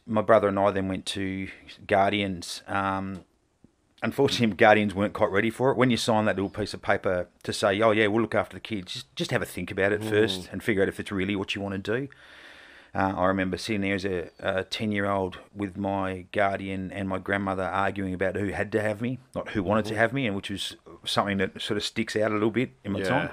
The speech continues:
Speaker 2: as a, as a child, you'd be trying to interpret that, interpret that, and that would bring up some emotions around your worth, I'd imagine.
Speaker 1: Well, you just wanna be loved when you're a kid.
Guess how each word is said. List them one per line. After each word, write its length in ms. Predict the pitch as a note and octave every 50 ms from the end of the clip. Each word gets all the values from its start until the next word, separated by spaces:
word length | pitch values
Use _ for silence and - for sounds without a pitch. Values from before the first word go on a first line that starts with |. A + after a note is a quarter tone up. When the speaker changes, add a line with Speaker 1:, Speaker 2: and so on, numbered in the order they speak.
| -
Speaker 2:
as 200 | - B2 A#2+ A2+
a, 120 | A#2+ A#2 A2+
as 160 | A#2 A#2+ G#2
a 60 | G2+
child, 440 | F#2 - - G2 F#2+ F#2 F2+ F2 D#2+
you'd 160 | F2 F2 D#2
be 80 | E2+ E2+
trying 380 | - - F#2 F2+ F2 F2 F2 E2+
to 120 | - G2
interpret 560 | E2 D2+ D#2 - - F#2 F2 E2 - G2 - -
that, 240 | F#2+ F2 - - - - - -
interpret 460 | - - - F#2+ F2 - - F2 C#2+
that, 220 | F#2+ F2+ E2+ - -
and 140 | E2+ F2
that 120 | F2 E2+ -
would 120 | C#2+ E2 D2+
bring 180 | F#2 F2+ F2
up 140 | E2+ D2 -
some 180 | - - E2+ E2
emotions 760 | D#2 D#2+ E2 E2 E2+ E2+ - - F#2+ F2 E2 D#2 D#2 - - _ - - - - - - _ _ _
around 420 | - F2 F2 F2+ F2+ E2+ E2 D#2 D#2+
your 100 | E2 D#2
worth, 320 | E2 F2+ F#2 F#2 F2+ -
I'd 200 | D2 D2 D#2+ C#2+
imagine. 440 | C#2+ D#2 D#2 D#2 E2+ F2+ G#2+ B2 C3 _ _ _ _
Speaker 1:
Well, 120 | - F2 F#3+
you 60 | F#3+
just 180 | F3+ F#3 -
wanna 140 | - A#2 E2+
be 60 | E2+
loved 360 | D#2+ - - G#2 C3+ C3+ - -
when 100 | F#2 F2+
you're 120 | E2+ E2
a 40 | D#2
kid. 320 | - - - D#2+ - -